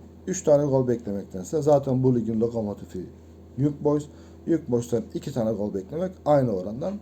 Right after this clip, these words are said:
daha mantıklı. Aynı zamanda da ev sahibinden de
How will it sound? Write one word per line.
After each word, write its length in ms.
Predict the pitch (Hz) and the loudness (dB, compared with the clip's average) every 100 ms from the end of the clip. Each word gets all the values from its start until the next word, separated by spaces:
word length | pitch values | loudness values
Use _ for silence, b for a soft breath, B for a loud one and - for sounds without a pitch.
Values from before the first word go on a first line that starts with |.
| - | 2
daha 160 | 147 98 | 2 2
mantıklı. 460 | 80 - - - - B B B B - | -2 -10 -18 -18 -20 B B B B 2
Aynı 220 | 160 143 | 4 4
zamanda 360 | 123 120 123 135 | 4 2 0 -2
da 200 | - - - - - - | -6 -8 -18 -20 -10 2
ev 140 | 156 | 2
sahibinden 580 | 147 120 113 110 117 143 | 2 2 2 2 -2 -2
de 120 | 190 | -6